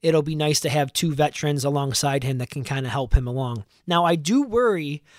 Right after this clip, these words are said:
about Incognito returning from that injury. And I know he's played well in his latter years, um, but to, to, to, at his age,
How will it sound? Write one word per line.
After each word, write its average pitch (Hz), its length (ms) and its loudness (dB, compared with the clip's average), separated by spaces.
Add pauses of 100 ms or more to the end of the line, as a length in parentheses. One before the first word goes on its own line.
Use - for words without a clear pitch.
(240)
about 160 400 2
Incognito 151 640 0
returning 143 400 -2
from 143 140 -4
that 131 160 -4
injury. 123 420 -4
And 139 100 -6
I 160 80 2
know 214 220 8
he's 233 240 0
played 240 300 0
well 240 440 2 (600)
in 170 160 0
his 185 180 2
latter 185 300 4
years, 196 560 0 (480)
um, 143 440 0 (160)
but 160 360 4 (140)
to, - 120 -2
to, 175 220 0
to, 139 440 0
at 151 140 -4
his 208 240 0
age, 208 480 0